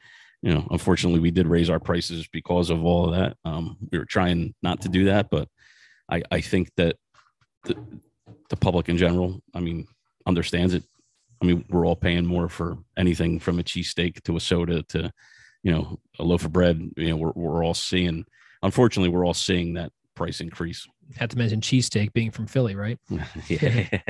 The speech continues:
Speaker 2: That was a good beer, man. I just finished it off. That was, that was really good.
Speaker 1: Glad you enjoyed it.
Speaker 2: Pillowy, light, refreshing, nice hop character. I really, um,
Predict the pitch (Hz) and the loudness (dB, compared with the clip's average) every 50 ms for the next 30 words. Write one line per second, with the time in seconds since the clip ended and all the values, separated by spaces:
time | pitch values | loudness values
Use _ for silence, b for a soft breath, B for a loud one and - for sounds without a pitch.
0 | 87 - - 78 - _ - B 233 B B B B B B - 151 151 139 151 | -8 -6 -8 -8 -10 _ -14 B -14 B B B B B B -4 -2 0 4 4
1 | 170 147 135 151 175 156 127 113 113 117 110 131 131 123 - - 143 143 - - | 4 6 6 6 6 6 4 2 0 0 0 -2 -2 -2 -2 -2 -2 -2 -2 -2
2 | 117 123 135 139 127 - - _ _ - 127 131 131 120 113 120 - - 127 127 | 0 0 2 0 0 -2 -6 _ _ -8 -4 -4 -2 -4 -4 -6 -8 -4 -2 -2
3 | 117 110 120 120 120 117 110 123 123 113 101 - _ 90 85 90 87 95 98 95 | -2 0 0 0 0 0 0 0 0 0 -2 -4 _ -4 -2 -2 0 0 0 2
4 | 101 113 127 117 - - _ _ - 151 147 147 151 147 147 151 156 139 120 - | 2 0 0 0 -4 -8 _ _ 0 2 4 4 4 4 2 0 -2 -4 -8 -12
5 | _ _ _ _ _ _ _ _ _ _ _ _ _ 127 131 135 143 147 143 123 | _ _ _ _ _ _ _ _ _ _ _ _ _ -4 -2 -2 -2 -2 -4 -6
6 | _ _ _ _ _ _ _ 120 - - 131 131 - - 147 147 147 147 127 - | _ _ _ _ _ _ _ -20 -14 -10 -10 -8 -8 -8 -8 -6 -6 -8 -10 -12
7 | _ _ _ _ _ _ _ - 127 123 131 - - 131 135 - - - 135 135 | _ _ _ _ _ _ _ -4 -2 -2 -2 -2 -2 -2 -4 -4 -2 -2 -2 -2
8 | 127 - - 147 143 135 127 117 120 131 131 123 120 113 - b b b b b | -2 -4 -4 -4 -2 -2 -2 -2 -2 -2 -2 -4 -4 -6 -8 b b b b b
9 | b b b _ - 113 113 110 107 101 98 101 | b b b _ -4 -2 0 0 0 -2 -4 -8